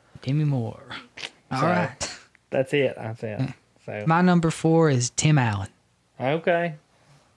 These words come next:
Speaker 1: He's in Home Improvement.
Speaker 2: Yeah.
Speaker 1: He's in Santa Claus.
Speaker 2: Yeah.
Speaker 1: For Richer or Poor.
Speaker 2: Yeah.
Speaker 1: We used to watch that a lot when we were
Speaker 2: Yeah,
Speaker 1: kids.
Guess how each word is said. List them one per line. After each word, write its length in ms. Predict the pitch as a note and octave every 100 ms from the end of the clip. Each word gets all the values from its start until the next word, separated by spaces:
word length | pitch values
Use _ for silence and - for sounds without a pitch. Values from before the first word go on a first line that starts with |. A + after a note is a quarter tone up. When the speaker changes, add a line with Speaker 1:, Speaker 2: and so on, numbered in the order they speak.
| _ - - - _
Speaker 1:
He's 140 | D3+ C#3+
in 80 |
Home 200 | C#3 C#3+
Improvement. 560 | C3+ C3+ C#3 C#3 C#3+ D3 -
Speaker 2:
Yeah. 220 | G#2+ A2 B2+ _ _ _ _ _ _
Speaker 1:
He's 280 | A#2 A#2+ B2
in 320 | B2 A#2+ - _ _ _
Santa 380 | - - B2 C3
Claus. 720 | - B2+ B2+ B2+ C3 B2+ - C3
Speaker 2:
Yeah. 220 | A#2 A2 B2 C#3 _
Speaker 1:
For 100 | -
Richer 320 | C3 C3 - B2+
or 60 |
Poor. 540 | B2 B2+ C3 C3+ C3+ B2+ _ _
Speaker 2:
Yeah. 160 | A#2+ A2+
Speaker 1:
We 100 | F#3
used 100 | F3+
to 80 | C#3
watch 200 | C#3+ E3
that 120 | D#3+
a 60 |
lot 240 | D3+ D3+ C#3
when 100 | B2+
we 60 | A#2+
were 40 |
Speaker 2:
Yeah, 180 | A#2+
Speaker 1:
kids. 60 | A#2+